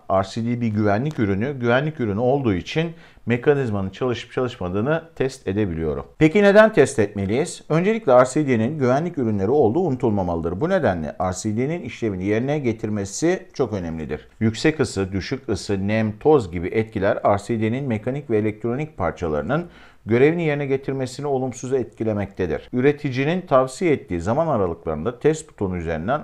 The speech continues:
R C D'yi test ederek işlevini yerine getirip getirmediği kontrol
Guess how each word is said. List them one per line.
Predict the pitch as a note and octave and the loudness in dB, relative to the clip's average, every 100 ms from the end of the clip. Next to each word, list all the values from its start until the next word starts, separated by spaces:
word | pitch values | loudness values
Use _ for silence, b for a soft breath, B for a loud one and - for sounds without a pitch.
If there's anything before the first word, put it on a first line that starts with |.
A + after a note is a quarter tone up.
| - | -2
R | G#2+ | -4
C | - A#2 | -4 -4
D'yi | F2 E2 | -4 -4
test | A#2 A#2 - | -4 -2 0
ederek | C3 D3 D3+ - B B B | 4 6 4 0 B B B
işlevini | C3+ - - C3 A2 | -12 -6 -2 0 0
yerine | G#2 B2+ A2+ | 0 0 -2
getirip | G#2+ G#2+ G2 | -2 -4 -6
getirmediği | A2 A2 A#2 G2+ E2 A#2+ D3+ D#3 | -6 -4 -4 -2 0 0 0 -2
kontrol | D3 G2 - G#2+ B2+ | -4 -4 -2 2 2